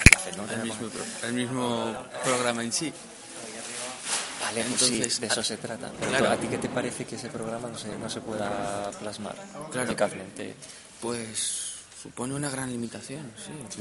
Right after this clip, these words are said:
Speaker 2: pero
Speaker 1: No, sí, bueno, sí.
Speaker 2: incluso limitaría las capacidades del alumno si la, si el programa
Speaker 1: ¿Tú
Speaker 2: está en
Speaker 1: crees que eso,
Speaker 2: principio
Speaker 1: que el
Speaker 2: hecho.
Speaker 1: programa Bolonia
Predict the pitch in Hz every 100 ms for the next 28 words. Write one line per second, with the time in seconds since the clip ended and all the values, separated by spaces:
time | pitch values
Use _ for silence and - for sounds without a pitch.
0 | 107 104 107 104 87 87 - - - 101
1 | 117 117 - - - - - - - -
2 | 123 117 117 117 120 117 113 127 139 -
3 | 131 123 123 120 120 113 113 110 143 156
4 | 123 120 120 98 104 - 117 113 110 107
5 | 113 113 113 117 117 113 113 120 - 110
6 | 107 113 110 107 117 110 107 110 107 110
7 | 107 107 104